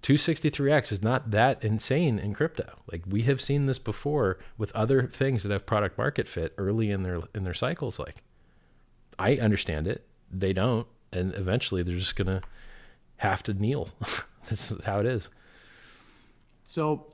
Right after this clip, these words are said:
Speaker 2: what would have happened if on January five, two thousand and twenty, I would have put ten grand in the Hex and I would have
Speaker 1: Yep.
Speaker 2: used the best strategy and I would have pulled it out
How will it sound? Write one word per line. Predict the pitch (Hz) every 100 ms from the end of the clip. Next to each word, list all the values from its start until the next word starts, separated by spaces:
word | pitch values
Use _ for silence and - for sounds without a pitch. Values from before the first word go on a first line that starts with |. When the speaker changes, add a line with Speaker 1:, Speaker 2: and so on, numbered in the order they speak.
| -
Speaker 2:
what | 160 208 214
would | 208
have | 190 131
happened | 127 143 151 117 95 - - _ -
if | 143 143 -
on | 131 139 135
January | 156 151 170 160 143 139 135 131 120
five, | - - 127 113 101 90 - - - _
two | - 151
thousand | 151 135 131
and | 135 117
twenty, | 131 120 113
I | -
would | 123 135 147
have | 139
put | 151 139
ten | - 156 165
grand | 160 147 139 139 135
in | 135 143
the | 127 113 98 - - - - - - - -
Hex | - 170 - -
and | -
I | 143
would | 139 143
have |
Speaker 1:
Yep. | 135 151
Speaker 2:
used | 147 - - -
the | 120
best | 131 156 156 - - - -
strategy | - - - 143 156 160 131 160
and | - - 139
I |
would | 139
have | 139 139
pulled | - 165 147
it | 135
out | 135 143 143